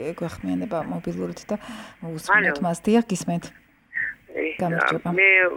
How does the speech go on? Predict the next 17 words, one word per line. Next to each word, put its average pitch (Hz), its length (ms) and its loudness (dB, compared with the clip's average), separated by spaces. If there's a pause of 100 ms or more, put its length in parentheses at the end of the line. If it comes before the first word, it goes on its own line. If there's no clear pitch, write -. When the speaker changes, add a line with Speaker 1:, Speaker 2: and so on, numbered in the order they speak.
(300)
Speaker 2:
გისმენთ 165 640 -2
ეხლა, 151 380 -2 (180)
დიდი 147 300 -4
მადლობა 156 440 -4
ჩართვისთვის, - 800 -6
მობილურით 147 600 -8
ვეკავ 135 440 -6
და 131 140 -6 (600)
ქალბატონმა 214 680 0
ბრძანა, 180 680 0
რომ 143 380 -2
ამ 165 220 0
რეცეპტების 165 920 0
წიგნს 180 520 -4
გამოვცემს 165 760 -2 (240)
გერმანულ 156 760 -2
ენაზე. 139 640 -2